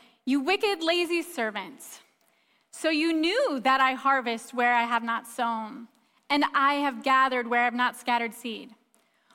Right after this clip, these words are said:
Well, then you should at least have put my money on deposit with the bankers. At least invest it so you could get interest, right? Instead of putting it in the ground and it sat there and did nothing. You could have put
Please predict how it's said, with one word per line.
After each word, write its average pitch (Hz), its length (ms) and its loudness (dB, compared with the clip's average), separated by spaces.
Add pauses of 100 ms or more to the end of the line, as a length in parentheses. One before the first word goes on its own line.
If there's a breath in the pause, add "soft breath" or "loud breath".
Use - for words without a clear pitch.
(160 soft breath)
Well, 330 100 2
then 403 160 0
you 381 240 2
should 381 220 -2
at 320 120 2
least 349 460 -2
have 370 160 2
put 339 180 0
my 294 140 2
money 240 480 -2
on 247 140 0
deposit 254 840 -2 (440 soft breath)
with 262 140 0
the 254 80 2
bankers. 240 760 -6
At 339 140 4
least 453 260 0
invest 370 540 0
it 349 100 -6
so 359 60 -6
you 330 100 -2
could 330 160 -2
get 339 220 0
interest, 330 720 0
right? 311 340 0
Instead 339 280 0
of 285 100 -10
putting 359 240 0
it 330 160 0
in 277 80 0
the 262 80 0
ground 285 380 2
and 269 100 -2
it 262 140 -6
sat 269 260 0
there 277 120 0
and 254 120 -4
did 240 160 -2
nothing. 240 520 -4 (600 soft breath)
You 285 100 2
could 392 100 2
have 339 80 -4
put 403 100 2